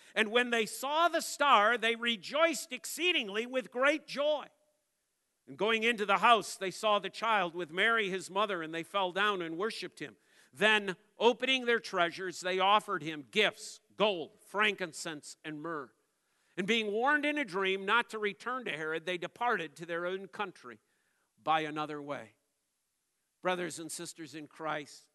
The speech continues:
the door has opened a little bit further on the prophecy of Isaiah nine, one and two.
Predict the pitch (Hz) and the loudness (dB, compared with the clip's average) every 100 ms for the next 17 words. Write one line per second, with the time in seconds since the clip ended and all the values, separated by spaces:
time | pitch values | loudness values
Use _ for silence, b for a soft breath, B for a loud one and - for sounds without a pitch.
0 | _ 110 139 113 151 151 135 107 _ _ | _ _ -20 -14 -12 -10 -12 -18 _ _
1 | _ _ _ _ _ _ _ _ _ 117 | _ _ _ _ _ _ _ _ _ -20
2 | 131 156 151 - 123 _ _ _ _ _ | -12 -10 -10 -14 -20 _ _ _ _ _
3 | _ _ _ _ - 135 156 175 170 180 | _ _ _ _ -20 -12 -8 -8 -6 -10
4 | 185 - 165 143 127 110 _ _ _ _ | -12 -10 -8 -8 -12 -20 _ _ _ _
5 | _ 131 139 - 165 160 - 147 - 131 | _ -20 -18 -6 0 0 0 -10 -14 -16
6 | 110 _ _ _ - 131 135 123 131 143 | -20 _ _ _ -14 -8 -8 -8 -8 -8
7 | 135 135 131 131 127 127 123 117 - 110 | -8 -10 -10 -10 -14 -16 -16 -18 -20 -20
8 | - | -20